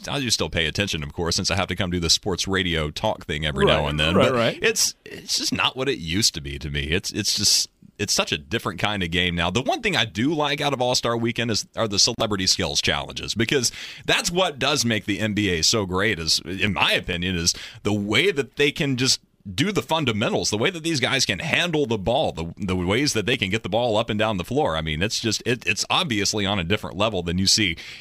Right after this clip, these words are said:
Speaker 1: anywhere else around the world. So that's, yeah, I, I'm just a fundamental guy. I'm an old school guy like you, Tank. I like to
Speaker 2: Yeah.
Speaker 1: see the fundamentals done, and I like to see 'em done well. So I think that's more entertaining than the Rising Stars Challenge and, you know,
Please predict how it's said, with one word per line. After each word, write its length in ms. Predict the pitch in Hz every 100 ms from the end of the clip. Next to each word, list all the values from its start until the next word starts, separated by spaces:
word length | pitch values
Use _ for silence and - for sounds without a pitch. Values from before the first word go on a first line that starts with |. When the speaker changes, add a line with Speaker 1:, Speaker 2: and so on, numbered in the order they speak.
| -
Speaker 1:
anywhere 460 | - 147 110 113 101
else 180 | 90
around 220 | 92 87 80
the 80 |
world. 300 | 80 98 78
So 100 | -
that's, 400 | 82 - 339 -
yeah, 180 | - 233
I, 140 | 330 294
I'm 60 |
just 120 | 381 427
a 40 |
fundamental 460 | 427 359 359 381 339
guy. 280 | 285 277
I'm 140 | 113 165
an 60 |
old 140 | 190 208
school 200 | - 208
guy 180 | 196 185
like 220 | 175 180
you, 160 | 185
Tank. 260 | 202 110 131
I 40 |
like 180 | 135 147
to 80 | -
Speaker 2:
Yeah. 100 | 196
Speaker 1:
see 220 | 170 160 - -
the 140 | 107 -
fundamentals 560 | 160 165 156 160 143
done, 260 | 113 135 180
and 80 | 143
I 60 |
like 200 | 139 160
to 60 | 147
see 200 | 165 180
'em 120 | 165
done 280 | 147 170 160
well. 280 | 185 233 82
So 160 | 107
I 120 | 113
think 220 | 214 175 107
that's 220 | 123 -
more 300 | 113 110 107 -
entertaining 680 | 117 117 101 113 143 143
than 200 | 113 120 101
the 100 | 107
Rising 440 | 90 87 123 110
Stars 360 | 104 117 143 170
Challenge 440 | - 80 87 110
and, 280 | 101 107 85
you 80 | 104
know, 160 | 80